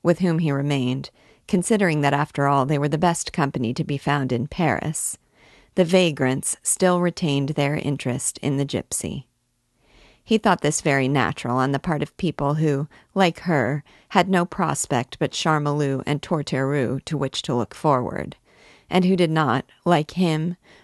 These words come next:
roam through the realms of imagination upon the wings of Pegasus. He learned from their conversation that his bride of the broken jug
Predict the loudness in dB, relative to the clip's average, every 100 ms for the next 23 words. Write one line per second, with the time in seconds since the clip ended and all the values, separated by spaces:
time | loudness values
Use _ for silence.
0 | _ 0 2 2 2 0 0 0 2 2
1 | 2 0 0 -2 -2 0 0 0 0 0
2 | -2 -4 -4 -4 -10 -12 -6 -2 0 0
3 | 0 -2 -2 -2 -4 -4 -6 -4 -4 -4
4 | -6 -6 -8 -8 -8 -10 _ _ _ _
5 | _ _ _ _ _ _ 0 2 2 0
6 | 0 0 0 0 -2 0 -2 -2 -2 -2
7 | -4 -6 -8 -14 -2 0 2 0 2 2
8 | 2 0 -2 -2 0 0 0 -4 -2 -2
9 | -2 -4